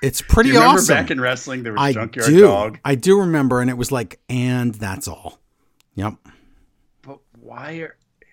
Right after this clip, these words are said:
Speaker 2: what is this weird thing that they can only interact with
Speaker 1: I don't
Speaker 2: each
Speaker 1: know.
Speaker 2: other?
Speaker 1: I don't know.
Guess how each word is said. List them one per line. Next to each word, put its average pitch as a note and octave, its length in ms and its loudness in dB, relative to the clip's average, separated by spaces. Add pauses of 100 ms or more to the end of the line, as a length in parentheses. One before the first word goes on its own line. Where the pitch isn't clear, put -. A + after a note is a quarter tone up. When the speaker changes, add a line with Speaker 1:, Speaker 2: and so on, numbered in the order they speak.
(140)
Speaker 2:
what D3+ 120 -16
is F#3 180 -14
this F3+ 220 -14
weird D#3 360 -14
thing E3+ 200 -8
that D3+ 160 -12
they C#3+ 100 -6
can C#3 300 -12
only D#3 400 -2
interact C#3+ 560 -6
with G#2+ 80 -8
Speaker 1:
I A#2 80 -4
don't B2+ 180 0
Speaker 2:
each C#3+ 80 -2
Speaker 1:
know. C#3 80 -2
Speaker 2:
other? C3 400 -4 (340)
Speaker 1:
I G#2 40 -16
don't A#2+ 360 -12 (120)
know. A#2+ 60 -14